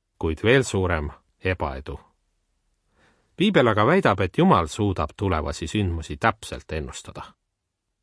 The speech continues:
Seal on kirjas: „Mina olen Jumal, kes algusest alates kuulutab lõppu ja aegsasti ette, mida veel ei ole tehtud.“ Jesaja nelikümmend kuus, üheksa, kümme.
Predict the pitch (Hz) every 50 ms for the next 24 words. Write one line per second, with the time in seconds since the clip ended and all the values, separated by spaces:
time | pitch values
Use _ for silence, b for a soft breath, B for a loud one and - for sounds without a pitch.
0 | _ _ - - - 92 87 85 78 78 - 107 90 78 73 - - - - _
1 | _ _ _ _ _ _ _ _ _ _ _ _ _ _ _ _ _ _ _ _
2 | _ _ _ _ - 107 127 143 151 147 139 135 135 135 135 117 98 90 80 78
3 | 76 73 65 - - _ _ _ _ _ - 85 76 - - 104 135 151 151 123
4 | - 107 92 107 - - 143 139 131 113 - - - - - - - 117 107 98
5 | - - 92 90 - 127 127 - _ _ - 76 76 - _ _ _ _ _ _
6 | _ _ _ - 90 90 107 131 147 139 - - - 104 - - 117 127 127 -
7 | - 98 92 92 90 87 87 87 95 98 92 85 82 85 82 82 78 78 - 78
8 | 80 - _ - - - - _ _ _ _ _ _ _ _ _ _ _ _ _
9 | _ _ _ _ _ _ _ - 92 92 87 - - 104 98 95 87 82 85 90
10 | 90 87 85 80 - 85 82 80 80 - - 175 151 110 95 - - - - _
11 | _ _ _ _ 90 87 87 95 90 - - - 110 - - 82 76 73 73 73